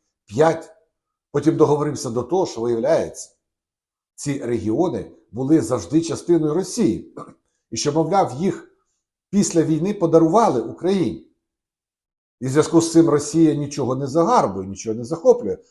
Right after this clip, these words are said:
Вона просто хоче повернути свої. І як тільки вона це зробить, одразу настане мир. Власне кажучи, Стів Віткоф демонструє абсолютне, е, абсолютне нерозуміння мотивів і причин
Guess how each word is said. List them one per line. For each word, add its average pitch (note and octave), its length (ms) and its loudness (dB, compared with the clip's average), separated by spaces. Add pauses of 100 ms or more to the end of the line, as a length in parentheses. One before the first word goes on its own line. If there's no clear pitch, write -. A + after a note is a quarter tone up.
(120)
Вона A#2+ 320 -10
просто E3 480 6
хоче E3 440 -2 (280)
повернути F#3 480 0
свої. B2 380 -6 (760)
І B2+ 80 -6
як C3+ 140 -6
тільки A#2+ 240 -6
вона A#2 240 -2
це F2+ 180 -12
зробить, A3 500 0 (560)
одразу D#3+ 600 -4
настане G#2 540 -6 (240)
мир. D2+ 260 -18 (760)
Власне F#3 340 2
кажучи, D#3+ 760 -2
Стів B2+ 260 -10
Віткоф A#2+ 360 -8
демонструє A#2+ 760 -6 (380)
абсолютне, C#3 680 -2
е, F#2 540 -12 (220)
абсолютне D3 460 -6
нерозуміння C3 840 -4 (140)
мотивів C#3 800 -4
і - 40 -10
причин C3 560 -6